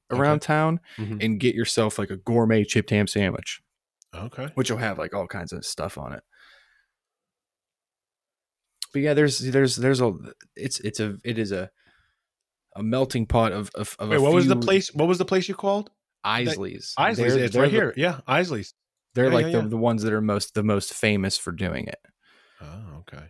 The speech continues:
Speaker 2: It's like if you get, if you get a ham and you ask for it chipped and it's not Isley's, you can't expect it to have the same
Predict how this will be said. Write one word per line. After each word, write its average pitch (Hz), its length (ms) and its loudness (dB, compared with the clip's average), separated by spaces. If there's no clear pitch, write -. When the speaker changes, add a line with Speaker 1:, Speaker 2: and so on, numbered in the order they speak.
Speaker 2:
It's - 160 -6
like 107 180 0
if 113 140 -4
you 113 80 -2
get, 131 320 4
if 113 140 -4
you 110 80 -2
get 123 160 4
a 117 60 2
ham 120 500 -2
and 101 140 -2
you 104 80 -2
ask 113 200 -2
for 113 200 0
it - 80 -10
chipped - 400 -2
and 110 120 -2
it's 104 180 -4
not 110 200 0
Isley's, 113 720 0
you 113 120 -6
can't 139 260 -4
expect - 460 -4
it 98 100 -10
to 101 40 -10
have 104 220 -4
the 87 80 -14
same 101 460 -4